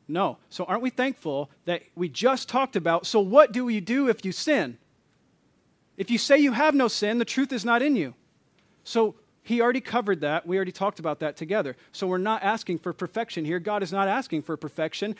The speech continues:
If he was, what need of you, of a Savior, if you could be perfect yourself?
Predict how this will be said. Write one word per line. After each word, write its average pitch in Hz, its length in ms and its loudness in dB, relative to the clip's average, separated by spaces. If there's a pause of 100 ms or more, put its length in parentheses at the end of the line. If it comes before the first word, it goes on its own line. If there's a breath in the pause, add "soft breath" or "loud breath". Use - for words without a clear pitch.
(140 loud breath)
If 208 140 0
he 226 140 -2
was, 196 480 4 (160 soft breath)
what 220 260 2
need 233 300 0
of 165 100 0
you, 190 300 0
of 196 160 -4
a 190 40 -6
Savior, 185 440 0
if 180 100 -4
you 214 80 -2
could 175 200 -6
be 214 120 -2
perfect 240 420 0
yourself? 262 600 -2